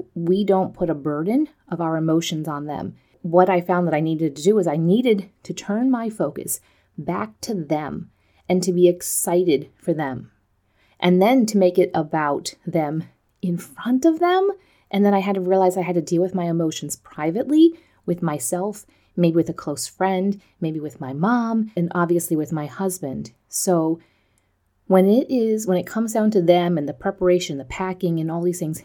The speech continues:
make it about them and dealing with our emotions privately aside from them.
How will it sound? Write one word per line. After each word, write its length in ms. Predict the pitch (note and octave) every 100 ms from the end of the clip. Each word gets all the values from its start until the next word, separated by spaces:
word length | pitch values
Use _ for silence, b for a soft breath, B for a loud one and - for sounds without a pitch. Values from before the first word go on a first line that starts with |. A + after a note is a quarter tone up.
| _
make 300 | F3+ F#3 G3
it 80 | G3
about 320 | F3 E3 E3
them 320 | D#3 C3+ C#3+ - _ E3+
and 120 | E3
dealing 260 | E3+ F3
with 160 | G#3 G#3+
our 140 | A#3
emotions 640 | A#3+ F#3+ F#3 - E3+ F3+ F3 _ _ _
privately 640 | - E3 E3+ F3 F3 E3+ -
aside 760 | D#3+ - - D#3+ D#3+ D#3+ D#3+
from 440 | - D#3 D3+ D#3+ - _
them. 440 | C#3+ D3 C3+ C#3